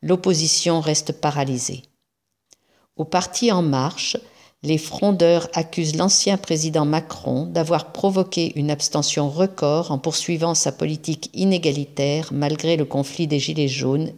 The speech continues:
et le débat national qui a suivi. À gauche, les reproches s'abattent sur ceux qui ont provoqué la victoire de l'extrême droite en s'abstenant.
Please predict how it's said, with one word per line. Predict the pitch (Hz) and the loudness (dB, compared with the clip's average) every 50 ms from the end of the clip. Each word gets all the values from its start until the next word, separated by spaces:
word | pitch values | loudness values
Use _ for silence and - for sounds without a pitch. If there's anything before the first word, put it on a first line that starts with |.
| - - - | -12 -6 -2
et | 143 | 0
le | 147 143 131 | 0 0 0
débat | 139 165 160 165 160 143 | 0 0 0 2 2 2
national | 139 143 143 - - - 147 147 151 151 156 160 160 - | 2 2 0 0 -2 0 0 0 0 0 0 -2 -4 -6
qui | - - 143 | -6 -4 -2
a | 135 | -2
suivi. | 131 - - - 127 123 123 113 - _ _ _ _ _ _ _ _ _ _ _ _ _ _ _ _ _ _ _ _ _ _ _ _ _ _ _ _ _ _ _ _ _ _ - | -2 -2 -4 -6 -10 -10 -10 -12 -12 _ _ _ _ _ _ _ _ _ _ _ _ _ _ _ _ _ _ _ _ _ _ _ _ _ _ _ _ _ _ _ _ _ _ -6
À | - 147 151 | -4 -4 -2
gauche, | 135 143 143 135 156 196 - - - - - - - - _ _ _ - | 0 2 2 2 2 2 2 2 2 0 -2 -6 -20 -20 _ _ _ -2
les | 156 156 | 0 4
reproches | 156 185 180 185 - 208 208 202 - | 4 4 2 2 2 2 4 4 4
s'abattent | - - 170 165 165 175 175 175 - | 2 2 2 2 4 2 2 0 0
sur | - - - 151 143 - - | -2 -2 0 -2 -2 -4 -4
ceux | - - - - 170 180 190 | -6 -4 -2 0 2 2 0
qui | 190 - - - 160 160 | 0 -2 -4 -2 0 0
ont | 147 | 0
provoqué | 151 - 165 196 190 185 180 180 - 185 170 | 0 0 0 2 2 2 0 0 2 0 2
la | 160 156 | 2 2
victoire | 160 156 - - - 170 151 143 | 0 -2 -6 -2 -2 0 0 2
de | 143 | 0
l'extrême | 131 156 165 - - - - - 135 139 135 131 | 0 0 0 -2 -2 -4 -2 -2 0 0 0 -2
droite | 143 - 147 147 160 156 - - | -2 0 2 2 0 0 0 -2
en | - | 0
s'abstenant. | - - 151 143 - - - - 139 135 123 107 - | 0 0 0 -2 -4 -6 -4 -2 -2 0 -2 -2 -6